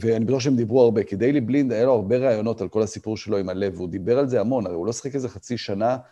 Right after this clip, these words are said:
והוא סיפר שבפעמים הראשונות שהוא חזר, הוא בכלל לא היה בראש בכדורגל, הוא כל הזמן חשב מה יקרה, מה יהיה, מה, מה, אתה, אתה חושב על זה? מה שדור אמר, שזה ייקח, אני חושב שאולי זה ייקח אפילו יותר משניים, שלושה משחקים, אולי לנו זה ייקח שניים, שלושה משחקים, אבל הוא זה ייקח לו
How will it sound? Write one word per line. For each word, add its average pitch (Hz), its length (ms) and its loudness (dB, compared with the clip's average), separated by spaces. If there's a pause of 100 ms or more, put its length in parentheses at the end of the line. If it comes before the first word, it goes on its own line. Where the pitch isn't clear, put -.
(200)
והוא 95 100 -10
סיפר 131 280 -4
שבפעמים 95 520 -4
הראשונות 135 360 -2
שהוא 151 140 -4
חזר, 135 600 2
הוא 113 100 -4
בכלל 123 220 0
לא 135 80 6
היה 131 120 6
בראש 123 480 2
בכדורגל, 101 680 0
הוא 85 120 -8
כל - 160 0
הזמן 123 140 2
חשב 113 240 -4
מה 110 200 0
יקרה, 110 340 -4
מה 98 200 -2
יהיה, 107 300 0
מה, 98 340 0
מה, 98 240 0
אתה, 90 120 -6
אתה 85 140 -12
חושב 117 360 -4
על 101 120 -2
זה? 131 260 2 (420)
מה 131 100 -2
שדור 131 340 2
אמר, 123 180 4
שזה 95 140 -4
ייקח, 110 240 -4
אני 107 100 -2
חושב 120 140 -6
שאולי 113 220 2
זה 107 60 -4
ייקח 104 120 -10
אפילו 113 180 -4
יותר 113 180 0
משניים, 127 320 -2
שלושה 127 240 -4
משחקים, 123 260 -8
אולי 107 160 2
לנו 123 320 4
זה 98 80 -4
ייקח 95 140 -4
שניים, 98 200 -8
שלושה 98 140 -6
משחקים, 95 260 -12
אבל 92 140 -4
הוא 113 80 -2
זה 113 80 -4
ייקח 113 300 -6
לו 104 360 2